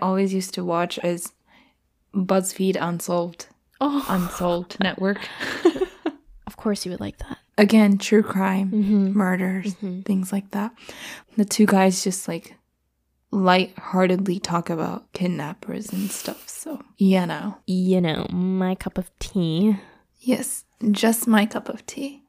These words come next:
Speaker 1: Do you watch a lot of gaming YouTubers?
Speaker 2: Ooh.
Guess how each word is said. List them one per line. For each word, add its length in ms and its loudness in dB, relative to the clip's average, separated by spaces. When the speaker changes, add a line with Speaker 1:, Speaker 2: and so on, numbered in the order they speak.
Speaker 1:
Do 80 4
you 60 4
watch 180 2
a 60 4
lot 180 4
of 160 4
gaming 400 6
YouTubers? 880 2
Speaker 2:
Ooh. 840 10